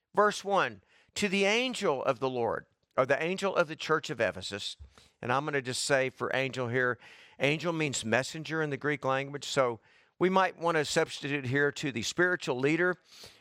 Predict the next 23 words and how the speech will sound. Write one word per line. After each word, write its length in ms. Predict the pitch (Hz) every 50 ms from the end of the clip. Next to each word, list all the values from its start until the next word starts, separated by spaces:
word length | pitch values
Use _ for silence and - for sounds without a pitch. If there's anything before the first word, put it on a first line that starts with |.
| _ _ _ - -
of 120 | 139 135
the 100 | 120 123
church 340 | - - - 180 190 - -
of 120 | 156 120
Ephesus, 580 | 135 160 175 160 185 165 - - 185 175 - - - -
write 340 | 127 127 131 143 165 165 -
these 220 | 170 165 151 -
things." 300 | - 156 135 120 113 -
And 120 | 151 151 143
who 160 | - - 302
is 120 | 247 -
talking? 540 | - - 156 147 139 139 - 196 208 247 247 _ _ _ _ _ _ _ _ _ _ _ _ _ _ _ _ _ _ _ _ -
It's 180 | 127 - -
Jesus 560 | - - - 226 - - 156 - 175 156 - -
that's 220 | 139 123 - -
talking. 440 | - 156 127 113 101 - 85 92 92
Jesus 480 | - 143 165 196 196 202 208 190 -
is 140 | 202 190 151
the 100 | - 190
one 220 | 180 170 165 156 143
giving 340 | 117 135 147 165 202 214
the 80 | 214 208
message. 520 | 185 151 135 127 - - 147 135 - -